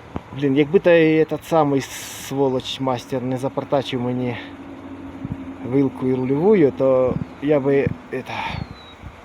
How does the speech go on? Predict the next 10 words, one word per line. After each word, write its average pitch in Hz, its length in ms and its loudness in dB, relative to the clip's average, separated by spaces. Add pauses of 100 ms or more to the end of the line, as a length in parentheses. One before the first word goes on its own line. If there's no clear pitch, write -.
(420)
я 135 100 0
б 120 80 -6
намного 135 360 0
легше 113 300 -4
їхав 107 280 -10
тут. - 280 -2 (1400)
Та 208 60 6
й - 20 4
покришки - 480 0
погані. 143 580 2